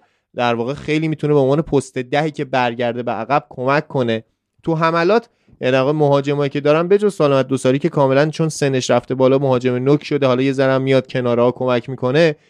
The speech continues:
سالار شهری رو که اشاره کردین رو دارن. اتفاقاً سالار شهری، ببین، اگر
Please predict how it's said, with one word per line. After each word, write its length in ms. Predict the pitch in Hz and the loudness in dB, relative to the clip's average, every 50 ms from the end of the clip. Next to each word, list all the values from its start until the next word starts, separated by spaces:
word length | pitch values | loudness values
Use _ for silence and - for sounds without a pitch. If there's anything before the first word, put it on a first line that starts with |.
| _ _ | _ _
سالار 420 | _ - 156 151 151 151 151 151 151 | _ -4 0 0 2 2 2 0 -2
شهری 360 | - - 160 147 143 151 180 | -2 -2 -2 -2 0 0 -2
رو 60 | 190 | -2
که 160 | 175 - 170 | -2 -2 -4
اشاره 280 | 156 - 151 143 139 143 | -4 -2 0 0 0 0
کردین 400 | 139 - 143 143 143 151 175 185 | 0 0 0 0 0 0 -2 -2
رو 80 | 175 151 | 0 2
دارن. 280 | 147 135 131 127 127 _ _ _ _ _ - | 2 2 2 0 -4 _ _ _ _ _ -12
اتفاقاً 420 | 165 - - 190 185 202 226 262 | -10 -4 -4 0 0 2 0 0
سالار 340 | 247 240 214 202 196 196 196 | 0 0 0 2 4 2 2
شهری، 280 | 190 - 202 208 208 226 | 2 2 0 2 2 2
ببین، 280 | 226 233 233 214 196 _ _ _ _ _ _ _ _ _ _ _ _ _ _ _ - - | 2 2 2 2 0 _ _ _ _ _ _ _ _ _ _ _ _ _ _ _ -6 -4
اگر 340 | 156 165 165 190 196 196 | -4 -2 0 0 0 -2